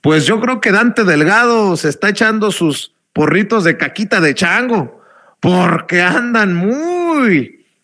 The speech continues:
acelerados. Dice Dante Delgado que en dos mil veinticuatro no solo van a ganar la Ciudad de México,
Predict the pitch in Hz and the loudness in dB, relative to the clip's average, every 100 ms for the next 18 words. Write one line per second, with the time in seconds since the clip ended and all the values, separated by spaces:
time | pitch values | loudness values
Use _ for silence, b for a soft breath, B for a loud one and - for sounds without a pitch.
0 | - 151 - 175 160 170 240 294 277 254 | -6 -4 0 2 4 4 4 2 0 -4
1 | 170 - 156 262 254 233 262 254 254 214 | -6 -6 -2 -2 0 2 0 0 0 2
2 | 180 208 208 214 254 - b b b b | 2 2 2 0 -2 -8 b b b b
3 | - 175 170 156 190 262 247 - 170 - | -2 0 2 2 4 4 4 2 -2 0
4 | 180 180 208 208 233 - _ _ _ _ | 0 2 2 0 0 -6 _ _ _ _
5 | 165 240 - 262 254 240 208 156 120 131 | 2 2 2 2 2 2 0 -2 -4 -2
6 | 214 233 190 156 202 254 233 175 160 175 | 0 0 0 0 0 2 2 0 0 2
7 | 202 170 170 196 214 196 240 254 - | 2 2 0 0 -2 -2 -2 -4 -8